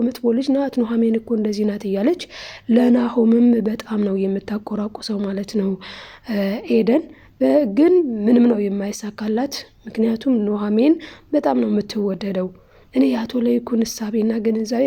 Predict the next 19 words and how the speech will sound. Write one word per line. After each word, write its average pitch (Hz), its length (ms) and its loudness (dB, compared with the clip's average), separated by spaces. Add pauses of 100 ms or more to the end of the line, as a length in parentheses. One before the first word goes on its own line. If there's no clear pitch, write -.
በጣም 208 400 -10
ነው 208 140 -2
ያስደመመኝ። 185 760 -4
ማለት 202 320 0 (480)
እንግዲህ 240 260 2
አቶ 240 240 -2
ለይኩን 262 400 0
«ልጄ 202 200 -4 (420)
አንቺ 262 280 -2
እኮ - 220 -14
ተታለሽ 190 600 -6
ነው፣ 185 100 -6 (320)
በፍቅር 277 420 0
ሰበብ 240 300 -2
አታሉሽ 233 520 -2
ነው 254 140 2
እንጂ 277 160 2 (340)
እንደዚህ 311 380 4
አይነት፣ 247 240 0